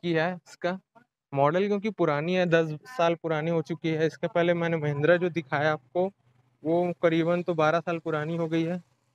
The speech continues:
इसका प्राइस मैंने बताया आपको ढाई लाख में अवेलेबल हो जाएगा।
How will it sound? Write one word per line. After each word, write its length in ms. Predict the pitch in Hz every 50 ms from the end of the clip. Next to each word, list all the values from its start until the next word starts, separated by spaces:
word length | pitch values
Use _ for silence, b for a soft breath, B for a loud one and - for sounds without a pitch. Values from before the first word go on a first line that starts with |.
| _ _ _ _ -
इसका 220 | 156 - - 190
प्राइस 400 | 175 - 175 170 170 180 190 180 180
मैंने 260 | 185 190 190 190 196
बताया 400 | 185 185 175 - 180 185 180 185
आपको 420 | 185 185 _ _ - 185 185 190 196 180 156 135 - _ _ _ _ _ _ _ _ _ _ _ _ _ _ _ _ _ _ _ _ _ -
ढाई 240 | 139 143 139 147 156
लाख 240 | 165 165 170 165
में 140 | 165 175 170
अवेलेबल 400 | 160 160 156 160 156 151 170 175
हो 60 | 175 170
जाएगा। 360 | 170 165 165 165 165 196 233